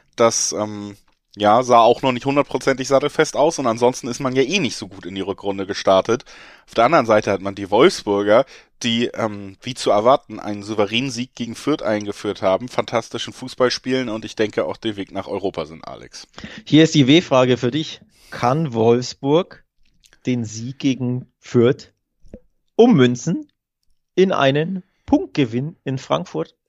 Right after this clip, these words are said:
Speaker 2: Einen einfachen oder vielleicht sogar einen dreifachen?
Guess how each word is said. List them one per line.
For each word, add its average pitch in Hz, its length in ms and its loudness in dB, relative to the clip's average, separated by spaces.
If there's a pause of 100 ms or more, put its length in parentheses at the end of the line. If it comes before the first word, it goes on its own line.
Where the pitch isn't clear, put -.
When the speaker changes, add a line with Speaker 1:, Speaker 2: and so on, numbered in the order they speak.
(280)
Speaker 2:
Einen 117 220 0
einfachen 139 440 -4
oder 127 300 -4
vielleicht - 280 -8
sogar 147 200 0
einen 156 180 -2
dreifachen? - 560 -4